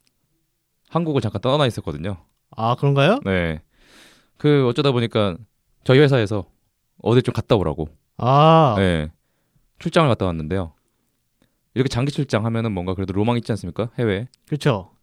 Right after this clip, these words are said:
Speaker 2: 누가
Speaker 1: 해외
Speaker 2: 저 좀
Speaker 1: 가가지고.
Speaker 2: 보내줬으면 좋겠는데.
Speaker 1: 네. "어? 야, 회사 돈으로 가가지고 놀기도 놀고
Speaker 2: 그러니까.
Speaker 1: 비행기도 타고." 근데 하필 그 장소가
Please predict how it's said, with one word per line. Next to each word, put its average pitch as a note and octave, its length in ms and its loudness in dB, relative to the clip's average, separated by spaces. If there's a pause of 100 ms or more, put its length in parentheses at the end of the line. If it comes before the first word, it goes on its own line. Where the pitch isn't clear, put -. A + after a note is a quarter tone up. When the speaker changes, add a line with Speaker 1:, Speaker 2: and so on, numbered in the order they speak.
(160)
Speaker 2:
누가 D3 140 4
Speaker 1:
해외 D3+ 100 10
Speaker 2:
저 F3 100 8
좀 - 100 6
Speaker 1:
가가지고. D#3+ 120 6
Speaker 2:
보내줬으면 E3 280 6
좋겠는데. A#2+ 380 0
Speaker 1:
네. F2 300 -2 (340)
"어? F3+ 140 2 (160)
야, F#2+ 180 2
회사 C3 160 -6
돈으로 A#2+ 260 -4
가가지고 G2+ 460 -6 (680)
놀기도 B2 300 4
놀고 G2+ 360 -2 (180)
Speaker 2:
그러니까. E3+ 400 2
Speaker 1:
비행기도 C3+ 300 2
타고." G#2 340 -4 (1160)
근데 D3 340 2 (180)
하필 C#3+ 260 2
그 - 120 -2
장소가 G2+ 460 -4